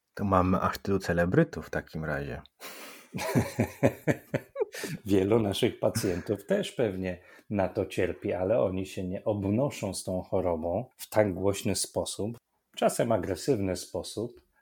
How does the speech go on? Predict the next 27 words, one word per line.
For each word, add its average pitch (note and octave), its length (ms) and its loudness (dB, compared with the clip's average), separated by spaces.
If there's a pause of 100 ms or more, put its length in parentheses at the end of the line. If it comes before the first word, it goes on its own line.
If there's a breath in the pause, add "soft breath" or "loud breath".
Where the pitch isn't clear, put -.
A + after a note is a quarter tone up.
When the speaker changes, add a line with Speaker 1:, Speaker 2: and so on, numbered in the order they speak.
Speaker 2:
a A2+ 120 -2
mam A#2+ 240 0
wrażenie, G#2+ 580 0
że F#2+ 160 0
to G2+ 240 -2
jest F#2+ 240 -4
chyba F#2+ 360 -2
w E2 60 -6
wielu F2+ 260 0
miejscach F2+ 500 -4
zbędne, E2 640 -2
bo C3 160 -2
rzeczywiście A#2+ 560 -4
choroba F#2 480 2
jest, G#2 420 0
istnieje, G2 720 -4 (560 soft breath)
a F#2+ 120 4
my D3 400 2
chcemy A#2 300 0
przede F#2 280 0
wszystkim E3+ 380 -2
porozmawiać G2 640 2
o A#2 60 4
obrazie G#2 340 4
ultrasonograficznym F#3 920 0
tej F2 120 -2
choroby. E2 360 -8